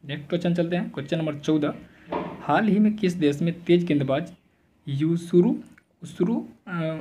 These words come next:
उराना ने संन्यास की घोषणा की है? इसका correct answer हो जाएगा option number बी, श्रीलंका। Question number पन्द्रह और आखिरी question आज का है, हाल ही में पृथ्वी विज्ञान के मंत्रालय के सचिव पद का अतिरिक्त भार किसे सौंपा गया है?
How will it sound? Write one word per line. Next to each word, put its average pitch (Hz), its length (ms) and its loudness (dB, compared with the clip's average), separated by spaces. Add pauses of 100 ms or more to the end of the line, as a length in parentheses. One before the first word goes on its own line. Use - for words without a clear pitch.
(120)
उराना 156 400 4
ने 170 200 -2
संन्यास 151 400 -2
की - 220 -16
घोषणा 131 280 -2
की 123 140 -6
है? 131 180 -6
इसका - 400 -18
correct 147 340 -4
answer 175 180 0
हो 170 80 2
जाएगा 180 200 0
option 185 440 -6
number 156 240 0
बी, 131 220 0 (560)
श्रीलंका। 123 600 -8 (1900)
Question 175 260 2
number 196 160 4
पन्द्रह 170 320 2
और 156 240 2
आखिरी 147 380 -2
question 180 260 2
आज 156 140 0
का 151 120 -2
है, 240 180 -2
हाल 170 300 0
ही 202 120 2
में 196 160 0
पृथ्वी 151 280 2
विज्ञान 156 320 0
के 170 120 -4
मंत्रालय 143 420 0
के 165 120 -2
सचिव 180 380 -4
पद 147 140 0
का 147 120 -4
अतिरिक्त 147 360 -2
भार 139 200 0
किसे 143 220 -4
सौंपा 123 260 -6
गया 123 220 -6
है? 139 80 -8